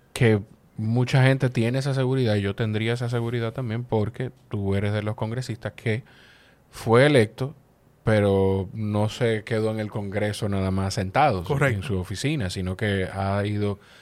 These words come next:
Speaker 1: visitando sus demarcaciones de manera constante.
Speaker 2: Entonces, eh, mi naturaleza es mucho más de ejecutor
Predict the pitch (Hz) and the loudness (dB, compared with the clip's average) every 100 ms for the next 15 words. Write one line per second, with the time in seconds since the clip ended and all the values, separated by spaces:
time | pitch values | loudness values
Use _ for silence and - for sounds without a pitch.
0 | - - 95 110 101 98 101 104 98 95 | -20 -4 -2 0 0 0 -2 -2 -2 -4
1 | 92 90 - 98 101 98 92 90 92 90 | -6 -6 -4 -4 -2 -4 -4 -4 -6 -6
2 | 87 - 95 101 82 _ _ - _ _ | -10 -6 -6 -8 -12 _ _ -20 _ _
3 | - 214 170 165 - - - _ _ _ | -2 0 0 -2 -6 -12 -16 _ _ _
4 | _ _ 160 156 151 147 - _ _ - | _ _ 0 2 2 -2 -10 _ _ -6
5 | 160 165 165 160 170 160 156 190 156 143 | 0 2 2 0 2 4 6 4 4 -2
6 | 147 - 165 185 180 160 160 160 - 147 | -2 -4 -2 -2 0 0 0 0 -2 -2
7 | 147 143 127 127 | 0 -4 -6 -6